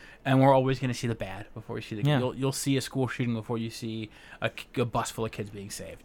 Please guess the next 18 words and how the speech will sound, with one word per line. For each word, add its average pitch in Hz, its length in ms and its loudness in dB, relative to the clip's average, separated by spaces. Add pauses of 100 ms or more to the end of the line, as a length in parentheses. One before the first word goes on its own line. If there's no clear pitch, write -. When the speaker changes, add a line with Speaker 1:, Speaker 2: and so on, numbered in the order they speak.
Speaker 1:
I 123 60 -2
Speaker 2:
Exactly. 127 220 6
Speaker 1:
absolutely. 110 540 0 (340)
And 175 100 6
that's 233 100 6
part 233 200 10
of 185 60 8
why 151 120 12
I 131 60 10
wanted 127 180 6
to 110 80 -2
ask 117 260 -2
you 117 60 -2
about 104 200 -6
the 110 80 -8
social 147 580 2
aspects, 110 500 -4
and, 113 140 -6